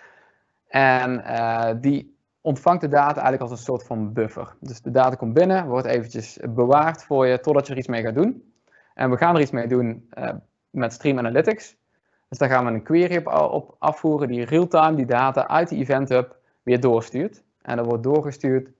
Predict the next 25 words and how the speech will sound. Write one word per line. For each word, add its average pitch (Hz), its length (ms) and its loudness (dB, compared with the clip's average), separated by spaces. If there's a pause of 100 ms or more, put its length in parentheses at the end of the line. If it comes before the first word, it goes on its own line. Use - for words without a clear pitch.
(160)
naar 113 380 -6
Cosmos. - 560 -6 (480)
Cosmos 165 400 4
kun 147 180 4
je, 139 80 4
eh, 127 340 4
op 120 80 0
verschillende 156 400 2
manieren 131 300 0
data 147 300 2
in 147 80 -2
opslaan. 139 540 -2
Is 123 120 -4
ook 120 180 -4
weer, 117 260 2
eh, 117 380 -2
heel 139 260 4
erg 147 80 2
schaalbaar. 147 600 6
Dus, 127 200 -4
eh, 123 500 -4
ook 123 120 -2
wereldwijd, 131 720 2
eh, 135 140 -2
je 127 360 -4